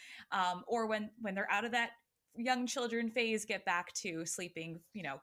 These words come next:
consecutive hours in a night. Um, what, is there anything exciting that you're working on right now in your research?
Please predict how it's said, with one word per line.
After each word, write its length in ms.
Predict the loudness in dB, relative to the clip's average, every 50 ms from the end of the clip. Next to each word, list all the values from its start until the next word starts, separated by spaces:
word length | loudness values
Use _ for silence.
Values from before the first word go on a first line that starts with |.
| -8
consecutive 560 | -6 -4 -2 0 0 0 0 0 -2 0 2
hours 480 | 2 4 2 2 2 -2 -4 -4 -6 -6
in 160 | -6 -4 -4
a 60 | -2
night. 320 | 0 2 0 0 0 -4 -8 -10 -12 -12 -12 -2 4
Um, 240 | 6 8 8 6 4 0
what, 200 | 2 2 2 2 2 0 2 4 6
is 80 | 6 6
there 80 | 6
anything 240 | 4 4 4 2 2 2
exciting 500 | 2 2 2 2 4 4 4 4 4 2
that 120 | 2 2 2
you're 140 | 0 -2
working 300 | -2 -2 -2 -2 -2 0
on 60 | 2 2
right 160 | 2 2 4
now 180 | 2 2 2
in 100 | 2 0
your 120 | 0 -2 -2
research? 600 | -2 -4 -2 -2 -2 -2 -2 -4 -6 -8 -8